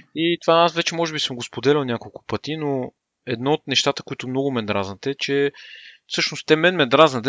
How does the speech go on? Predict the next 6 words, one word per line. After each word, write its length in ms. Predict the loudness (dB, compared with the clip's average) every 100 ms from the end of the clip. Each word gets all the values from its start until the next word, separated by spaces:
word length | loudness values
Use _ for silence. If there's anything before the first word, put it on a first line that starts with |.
| 0
но 100 | 0
логично 540 | -2 -6 -2 -2 -4 -10 _ _ -6
групите, 400 | -4 -4 0 2
баровете, 680 | 8 8 8 0 0 0 0
нали, 220 | 0
да, 80 | -2